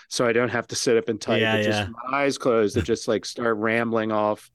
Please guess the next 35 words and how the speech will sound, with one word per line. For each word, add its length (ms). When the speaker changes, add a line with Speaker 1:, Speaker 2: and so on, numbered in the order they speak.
Speaker 1:
you 80
know, 140
all 160
the 200
incoherent 720
details, 720
all 220
the 60
weird 340
details. 520
And 540
I, 400
that 400
day, 440
my 220
wife 320
was 160
making 300
carrot 340
soup. 400
<laughs> 20
You 220
know, 140
I 100
mean, 200
Speaker 2:
Yeah. 140
Speaker 1:
as, 160
as 320
silly 420
and 120
simple 520
Speaker 2:
<laughs> 60
Speaker 1:
as 160
that 200
is, 440